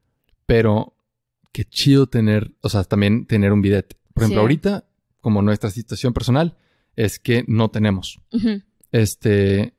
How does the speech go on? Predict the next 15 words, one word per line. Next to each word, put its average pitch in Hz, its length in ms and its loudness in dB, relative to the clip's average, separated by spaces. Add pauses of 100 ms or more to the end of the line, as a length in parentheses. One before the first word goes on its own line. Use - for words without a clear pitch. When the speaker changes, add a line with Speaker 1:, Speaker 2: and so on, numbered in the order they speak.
(140)
Speaker 2:
Sin 262 280 -8
embargo, 233 600 -2
a 208 120 -2
pesar 220 300 -4
de 233 100 0
no 233 120 0
haberlo 233 280 0
usado, 226 320 0
no 220 100 -2
Speaker 1:
Sí. 220 60 0
Speaker 2:
es 196 80 -2
como 220 180 -4
que 214 100 -2
digo, 190 400 -2
"Am, 233 500 -4